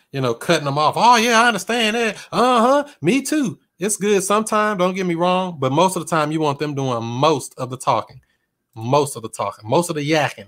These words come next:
'cause they're gonna tell you stuff that you might not have even asked it. They might tell you, "Man, I just need to get rid of this house. I don't care. I just wanna get rid of it. I'm tired of it. I don't want it no more."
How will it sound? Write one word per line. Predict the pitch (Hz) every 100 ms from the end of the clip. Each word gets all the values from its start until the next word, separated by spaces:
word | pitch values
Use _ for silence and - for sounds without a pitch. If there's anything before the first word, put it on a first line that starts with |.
| _
'cause | 110
they're | 139
gonna | 156 143
tell | - 185
you | 165
stuff | - 139 135 - - _ _ - 123
that | 131
you | 220
might | 202 170
not | 175
have | 170 180
even | 165 156
asked | 185 214 143 -
it. | 117
They | 165
might | 185 165 165
tell | 196
you, | 156
"Man, | 139 160
I |
just | 143
need | 120
to | 120
get | 123
rid | 135 117
of |
this | 110
house. | 120 107 123
I |
don't | 143 117
care. | 131
I | 143
just | 120
wanna | 113
get | 101 110
rid | 147
of | 139 131
it. | 139 _ - _ 104
I'm | -
tired | - 139 135 131
of | 127
it. | 135 113
I |
don't | 123 120
want | 131 135
it |
no | 135 135
more." | 135 131 135 139